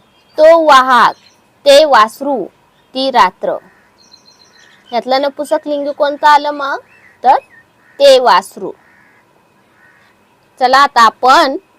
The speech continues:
थोडी काही एक्झाम्पल्स पाहूयात. पुल्लिंगी, स्त्रीलिंगी आणि नपुसकलिंगीची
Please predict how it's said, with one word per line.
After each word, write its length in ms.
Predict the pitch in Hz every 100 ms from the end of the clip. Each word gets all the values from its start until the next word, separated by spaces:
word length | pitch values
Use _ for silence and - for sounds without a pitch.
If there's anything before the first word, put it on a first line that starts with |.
| _ _ -
थोडी 320 | 285 277 370 523 -
काही 220 | 285 302
एक्झाम्पल्स 800 | 302 262 233 269 254 240 269 269
पाहूयात. 420 | - 240 208 196 - -
पुल्लिंगी, 580 | 233 226 226 220 226 233
स्त्रीलिंगी 680 | - 226 202 214 208 202 208
आणि 360 | 208 196 330 523 -
नपुसकलिंगीची 1040 | 262 226 247 - 247 240 214 202 208 -